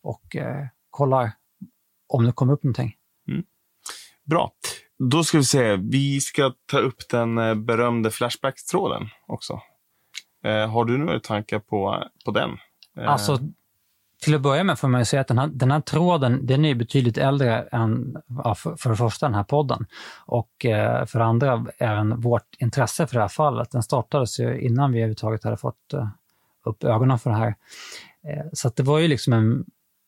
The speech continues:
Speaker 1: bra resurs när vi började kolla på det här. Men med det sagt så innehåller ju i alla fall främst, eh, början av tråden innehåller ju väldigt, väldigt mycket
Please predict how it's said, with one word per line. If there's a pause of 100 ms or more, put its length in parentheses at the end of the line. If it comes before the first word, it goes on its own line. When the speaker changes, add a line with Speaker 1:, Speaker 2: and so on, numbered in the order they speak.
(420)
Speaker 1:
bra
resurs
när
vi
började
kolla
på
det
här.
Men
med
det
sagt
så (100)
innehåller
ju (480)
i
alla
fall
främst,
eh,
början
av
tråden
innehåller
ju
väldigt,
väldigt
mycket